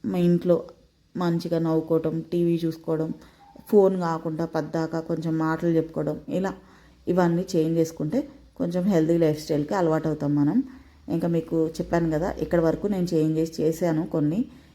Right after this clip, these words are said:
ఇంకా ఉన్నాయి చేయొద్దు అనేవి, చేసే, చేయాల్సినవి. ఇంకా చెప్పమంటే కంటిన్యూ చేస్తాను, నెక్స్ట్ వీడియోలో చెప్తాను ఇంకా ఏం చేంజ్ చేసుకున్నాను, ఎలా చేంజ్ చేసుకున్నాను. ఇవి బేసిక్ అనమాట.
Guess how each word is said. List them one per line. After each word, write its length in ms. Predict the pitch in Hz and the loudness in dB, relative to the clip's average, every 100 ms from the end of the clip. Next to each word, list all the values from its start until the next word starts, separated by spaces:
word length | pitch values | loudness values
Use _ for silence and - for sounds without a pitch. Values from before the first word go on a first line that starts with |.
| - | -6
ఇంకా 160 | 196 220 196 | 0 2 4
ఉన్నాయి 340 | 175 175 170 214 180 | 2 2 0 0 0
చేయొద్దు 420 | 160 165 165 170 - | 2 0 2 0 2
అనేవి, 280 | 165 156 180 - | 2 2 0 0
చేసే, 360 | 180 160 165 165 - | 2 2 2 -4 0
చేయాల్సినవి. 800 | 175 165 165 160 156 143 147 160 269 - - _ - - | 0 2 2 2 -2 -2 0 0 -2 -6 -20 _ -14 -6
ఇంకా 140 | 175 185 | -2 -2
చెప్పమంటే 420 | 180 - 165 160 - | -2 -2 -2 0 0
కంటిన్యూ 360 | 180 160 165 165 160 | 0 2 0 2 0
చేస్తాను, 320 | 151 151 156 202 | 0 -2 -4 -2
నెక్స్ట్ 220 | 170 - 185 160 | -4 -2 0 2
వీడియోలో 300 | 156 160 165 | 4 2 0
చెప్తాను 400 | 156 - 147 156 240 - - _ 170 | -4 -6 -4 -2 -2 -6 -20 _ -2
ఇంకా 140 | 185 156 | 2 4
ఏం 100 | 165 170 | 4 2
చేంజ్ 180 | 165 160 | 0 0
చేసుకున్నాను, 420 | 156 - 156 151 156 156 | -2 -4 -4 -2 -2 0
ఎలా 120 | 156 156 | -2 -2
చేంజ్ 180 | 156 151 | -2 -2
చేసుకున్నాను. 460 | 151 151 151 147 - - - - 180 | -4 -2 0 2 0 -6 -16 -8 0
ఇవి 120 | 214 190 | 0 2
బేసిక్ 440 | - 190 196 196 185 | 2 2 0 0 0
అనమాట. 260 | 170 160 | 0 -4